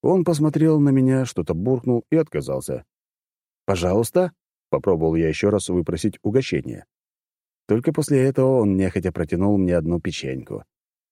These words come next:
Закинув ее в рот, я задумался о том, какой упрямый у меня енот. А впереди нас мчался Рика, размахивая кулачками, словно бил воздух.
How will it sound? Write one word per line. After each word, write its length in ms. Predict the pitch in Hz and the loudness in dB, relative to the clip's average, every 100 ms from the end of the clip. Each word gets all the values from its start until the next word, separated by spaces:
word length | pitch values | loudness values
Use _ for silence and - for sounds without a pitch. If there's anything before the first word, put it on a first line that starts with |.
| _ - | _ -6
Закинув 520 | 87 123 165 156 131 | -2 0 2 2 2
ее 180 | 139 131 | 2 2
в 60 | 117 | 2
рот, 380 | 131 - - - | 0 -2 -12 -6
я 160 | - 139 | -2 0
задумался 540 | 139 139 135 123 117 | 0 2 2 2 0
о 40 | 104 | 0
том, 380 | 131 120 95 80 | 2 2 2 -2
какой 440 | 71 - 160 151 | -6 -2 0 2
упрямый 580 | 131 104 98 107 107 104 | 0 0 2 4 2 0
у 100 | 92 | -2
меня 380 | 85 85 90 95 | -2 0 0 0
енот. 560 | 82 76 73 82 78 _ _ _ _ _ _ _ _ _ _ _ | -2 -4 -4 -4 -6 _ _ _ _ _ _ _ _ _ _ _
А 120 | 69 - | -2 -2
впереди 400 | - 131 165 190 | 0 0 2 2
нас 220 | 170 123 | 2 0
мчался 480 | 123 117 123 - 101 | 0 0 -2 0 0
Рика, 340 | 113 107 98 | 0 0 0
размахивая 520 | 92 90 92 90 90 | 0 0 -2 -2 -2
кулачками, 760 | 82 87 85 - 101 95 87 71 | -2 -2 -2 -2 0 2 -2 -4
словно 360 | - 87 85 | -4 -2 -2
бил 300 | 78 98 87 | -2 -2 0
воздух. 480 | 82 98 73 - - | 0 0 -2 -8 -16